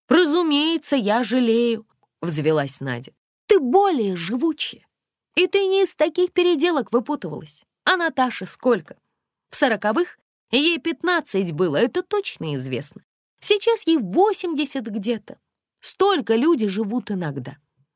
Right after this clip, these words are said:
Она, можно сказать, еще обычный человек по вашим меркам. А ты и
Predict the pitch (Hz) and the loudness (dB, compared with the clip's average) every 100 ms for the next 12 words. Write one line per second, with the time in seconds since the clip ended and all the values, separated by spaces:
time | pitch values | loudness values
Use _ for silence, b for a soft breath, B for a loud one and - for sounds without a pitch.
0 | _ 240 233 220 214 196 202 202 185 202 | _ 0 2 0 0 -2 -2 0 2 0
1 | 196 180 - 185 151 196 208 - 165 151 | -2 -6 -2 -2 0 -2 -2 -4 -6 -2
2 | 156 160 170 165 156 147 139 - 143 135 | -2 0 -2 -4 -4 -2 -4 -6 -6 -6
3 | 123 - - _ _ _ _ _ _ - | -6 -8 -18 _ _ _ _ _ _ -2
4 | 381 - 453 415 | 0 2 2 2